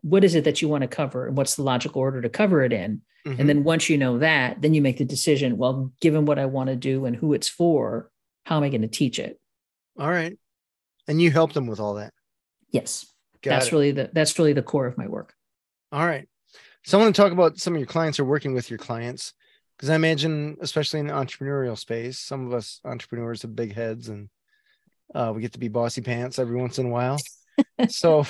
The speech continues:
Speaker 2: when we're, even when we're hiring people that we're
Speaker 1: <laughs>
Speaker 2: paying to help us, we still think our opinion is better than anyone else's. So I don't know if you've ever run into that. And if you have, how do you deal with that or work with that?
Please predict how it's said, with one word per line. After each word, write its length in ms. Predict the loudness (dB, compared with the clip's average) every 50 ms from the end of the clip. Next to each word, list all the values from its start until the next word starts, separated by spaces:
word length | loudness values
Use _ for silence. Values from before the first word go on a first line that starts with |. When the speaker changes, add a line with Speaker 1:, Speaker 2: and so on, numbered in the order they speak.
| -4 -2
Speaker 2:
when 220 | 0 2 2 2 2
we're, 160 | 2 0 0
even 220 | -2 -2 -2 0
when 100 | 0 2
we're 120 | 2 2 2
hiring 380 | 2 0 0 0 0 -2 -4 -6
people 500 | -6 -8 -6 -4 -2 0 0 0 -2 -4 _ _ _ _ _ _ _ _ -2
that 180 | 0 2 2
we're 120 | 2 0 -2
Speaker 1:
<laughs> 200 | -4 -4 -4 -2
Speaker 2:
paying 280 | 0 0 0 0 -2
to 100 | -2 -2
help 320 | -2 0 2 0 0 0 0
us, 420 | -4 -4 -4 -6 -10 -12 -14 -16 _ _ _ _ _ _ _ _ -6
we 100 | -4 -4
still 260 | -2 0 2 2 2
think 240 | 2 0 -2 0 2
our 140 | 2 2 2
opinion 600 | 0 -2 -6 -8 -6 -6 -6 -6 -8 -8 -10 -12 -16 _ _ _ _ _ _ _ _ _ _ _
is 220 | -4 -2 -2 -4 -4
better 300 | -2 0 0 0 0 -2
than 300 | -4 -4 -4 -4 -6 -8 -10 -8
anyone 420 | -6 -4 -4 -4 -4 -4 -6 -6
else's. 560 | -8 -8 -10 -10 -6 -6 -6 -6 -6 -8 -14 -16 _ _ _ _ _ _ _ _ _ _ _ _
So 380 | -6 2 4 6 6 6 4 2 _ _ _ _ 0
I 80 | 2 2
don't 80 | 4
know 60 | 4 2
if 100 | 2 -2
you've 140 | -2 0
ever 140 | 0 0 0
run 200 | 2 0 0 0
into 200 | 0 -2 -2 0
that. 420 | 0 0 2 2 0 -2 -4 -8 -10
And 160 | -6 -6 -4 -4
if 100 | -4 -4
you 80 | -2 -2
have, 520 | 0 2 2 2 2 2 2 0 -2 -4
how 120 | -6 -6 -6
do 60 | -6
you 60 | -6
deal 220 | -6 -4 -4 -4 -4
with 140 | -4 -6 -6
that 180 | -10 -12 -12
or 80 | -12 -10
work 260 | -6 -2 -2 -2 -2 -4
with 120 | -10 -10
that? 200 | -10 -18 -18 -20